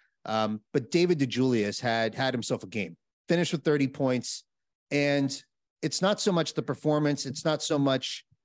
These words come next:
you know, watching Davis do, David DeJulius do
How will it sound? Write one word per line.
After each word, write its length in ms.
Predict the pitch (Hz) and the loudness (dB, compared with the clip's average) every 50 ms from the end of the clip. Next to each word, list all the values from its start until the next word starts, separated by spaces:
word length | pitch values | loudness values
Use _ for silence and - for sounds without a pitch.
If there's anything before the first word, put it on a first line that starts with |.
| _ _ _ _ _ _ _ _ _ _ _ _ _ _ _ _ _ _ _ _ _ | _ _ _ _ _ _ _ _ _ _ _ _ _ _ _ _ _ _ _ _ _
you 80 | - 120 | -2 0
know, 180 | 110 98 90 - _ _ _ | 0 0 -2 -6 _ _ _
watching 460 | 107 113 127 127 123 - 139 127 113 | -4 0 0 0 0 0 0 0 2
Davis 340 | 117 127 127 120 123 117 - | 2 2 2 2 2 0 -2
do, 240 | - 135 131 120 117 - _ _ | -2 0 0 0 0 -4 _ _
David 280 | - 143 131 135 120 110 | 0 2 2 2 -2 0
DeJulius 360 | 113 127 131 135 127 117 - | 0 2 4 4 2 2 -2
do 480 | - 127 127 127 127 123 120 117 113 | -2 2 4 4 4 4 4 2 0